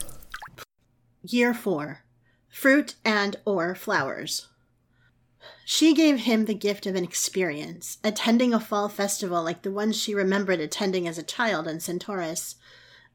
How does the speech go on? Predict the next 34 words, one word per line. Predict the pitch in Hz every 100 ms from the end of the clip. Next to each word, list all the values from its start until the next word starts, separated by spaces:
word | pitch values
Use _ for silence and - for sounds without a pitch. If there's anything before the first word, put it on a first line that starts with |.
| -
There | 214
was | 202 185 196
apple | 202 214
picking, | 196 208 208 190 196
cider | - - 190 214
making, | 208 202 208 214 202
and | - 208
an | 220 226
artist | 247 262 190 175 -
who | 196
could | 196 -
carve | - 214 202
your | 190
likeness | 196 247 - 320 -
into | 233 233 165
the | 139
fruit. | - 190 - - _ _ _ _ _ _ _ _ -
Their | 254
preserved | 233 262 233 269 277 233
apple | - 233 220 202
selves | - 170 160 175 185
lived | 220 240 233
on | 226
the | 202
shelf | - 208 180
over | 185 196
their | 214 208
dining | 208 226 196 170
table | 165 156 -
for | 190
years | 196 233 185 170
after | - 180 - 175
the | 156
event. | 160 175 147 151 -